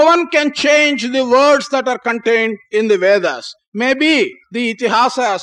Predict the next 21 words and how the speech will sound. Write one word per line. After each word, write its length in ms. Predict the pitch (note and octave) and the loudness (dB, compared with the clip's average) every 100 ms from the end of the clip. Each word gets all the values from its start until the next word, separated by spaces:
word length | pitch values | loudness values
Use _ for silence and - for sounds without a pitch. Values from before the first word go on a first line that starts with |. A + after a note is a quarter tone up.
| - A3+ | -10 -6
and 160 | A3+ A3 | -4 -4
the 80 | G#3 | -4
Puranas 520 | F#3+ G#3+ B3+ B3 F#3+ - _ - | -2 0 2 2 0 -6 _ -6
could 160 | A#3+ G3 | -6 -4
be 120 | G#3+ F#3+ | -4 -2
annotated, 640 | A3 A3+ A#3 B3 A#3+ F#3+ C3 _ _ | -2 -2 0 0 0 -2 -4 _ _
and 180 | C4+ C#4+ | -8 -4
people 320 | D#4+ D#4+ D#4+ | -4 -4 -2
have 180 | C4 C4+ | 0 0
written 300 | C4+ C4+ C4 B3 A3+ | -2 -4 -4 -4 0
commentaries 640 | A#3+ D4 C#4+ A#3 C4 A#3+ - - | 0 0 -2 -4 -2 -2 -4 -12
in 140 | A3+ | -4
the 120 | A#3+ - | -4 0
form 240 | A3+ - A#3 | 0 2 -2
of 80 | A3+ | -4
itihasas 680 | A3 A#3 G3+ G#3+ G#3 G3+ F3+ - | -6 -4 -2 -2 -4 -8 -8 -10
and 180 | F3+ - | -12 -10
Puranas. 460 | D#3+ F#3+ A3 D#3 - _ _ B3+ | -4 -2 -2 -4 -8 _ _ -6
But 120 | C#4+ D4 | -6 -2
till 160 | D#4 | -4
today, 380 | - C#4 D4 D4 | -2 0 4 4